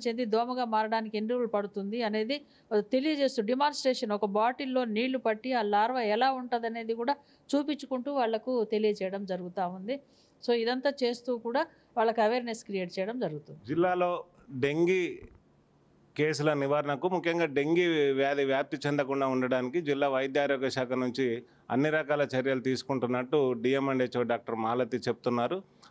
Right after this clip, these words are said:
Speaker 2: అంతేకాకుండా ఈ డెంగీ జ్వరాలకు సంబంధించి, ఆ, ప్రస్తుతం అయితే కొన్ని ప్రాంతాలకు పరిమితమైంది. అయినప్పటికీ గుడ్డు దశలోనే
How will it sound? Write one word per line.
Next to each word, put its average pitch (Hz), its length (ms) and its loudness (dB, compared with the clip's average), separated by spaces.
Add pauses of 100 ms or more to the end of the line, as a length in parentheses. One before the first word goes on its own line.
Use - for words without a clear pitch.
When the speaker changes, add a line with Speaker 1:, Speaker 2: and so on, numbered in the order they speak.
Speaker 2:
అంతేకాకుండా 147 760 0 (200)
ఈ 135 100 -2
డెంగీ 127 340 2
జ్వరాలకు 151 400 2
సంబంధించి, 139 760 -2 (300)
ఆ, 123 60 2
ప్రస్తుతం 123 400 -2
అయితే 147 220 -2
కొన్ని 147 280 0
ప్రాంతాలకు 139 480 0
పరిమితమైంది. 131 800 0
అయినప్పటికీ 147 520 0
గుడ్డు 135 320 0
దశలోనే 160 640 2